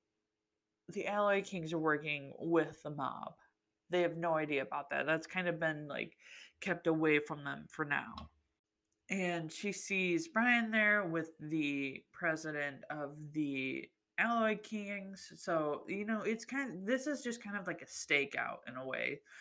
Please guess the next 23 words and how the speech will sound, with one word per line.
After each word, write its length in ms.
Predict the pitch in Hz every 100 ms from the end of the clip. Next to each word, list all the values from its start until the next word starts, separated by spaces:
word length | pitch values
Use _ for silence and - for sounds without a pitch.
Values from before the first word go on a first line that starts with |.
| - _
They're, 160 | 170 - - _ 131
she's 400 | - 190 190 160
there 220 | 180 185
with 200 | 185 180
Garrett. 520 | 180 175 160 160 -
They're 100 | 156
blending 460 | 151 156 156 156 156
in 100 | 156
with 140 | 143
the 60 | 156
crowd. 640 | - - 147 143 139 139
They're 160 | 143 147
just 260 | 147 147 -
watching. 580 | 143 139 135 - 135 151 151 _ _ _ _ _ _
Now, 160 | 240 220
when 120 | 208
she's 260 | 202 233 220
doing 300 | 294 330 320
the 100 | 240
job 640 | 165 180 151 131 131 147 - _ _ _ _ _ _
at 180 | 190 196
the 60 |
museum, 720 | 220 214 190 147 131 131 143